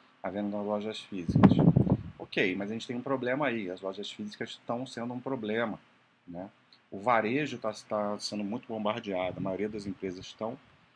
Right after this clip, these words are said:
tomando um certo ferro aí, são poucas as empresas que conseguiram, é, domar isso e estão performando bem do setor de varejo, né, agora em, em vinte e um, é, principalmente se a gente for comparar com dois mil e dezenove, né, porque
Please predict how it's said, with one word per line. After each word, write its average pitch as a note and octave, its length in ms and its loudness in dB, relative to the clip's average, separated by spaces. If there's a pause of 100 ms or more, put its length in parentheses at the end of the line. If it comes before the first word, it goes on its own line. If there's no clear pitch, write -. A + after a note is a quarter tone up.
(300)
tomando G2 300 0
um F#2 60 -4
certo - 280 -4
ferro - 480 8
aí, - 460 8
são - 140 -4
poucas A2 340 -4
as G2 80 -4
empresas G2 420 -4
que - 140 -16
conseguiram, F#2+ 640 -8 (640)
é, F#2 200 -16
domar G#2+ 520 2
isso G#2 240 -6
e G#2 40 -10
estão G2 180 -8
performando F#2 520 -6
bem F#2+ 280 -6 (180)
do G2 140 -14
setor F#2+ 320 -8
de F2+ 80 -10
varejo, F#2+ 440 -4 (400)
né, F2+ 200 -6
agora F#2 300 -2
em, F#2 180 -4
em F#2+ 100 -6
vinte F#2+ 280 -6
e B2+ 60 -2
um, A#2 200 -2 (840)
é, F2+ 560 -4
principalmente A2+ 400 -4
se A2 60 -4
a - 20 -4
gente G#2 120 -8
for - 140 -8
comparar G#2 360 0
com G2+ 100 -8
dois G2 160 -4
mil F#2+ 120 0
e F#2+ 40 0
dezenove, B2 560 6
né, A2+ 200 -2 (140)
porque F#2+ 380 -4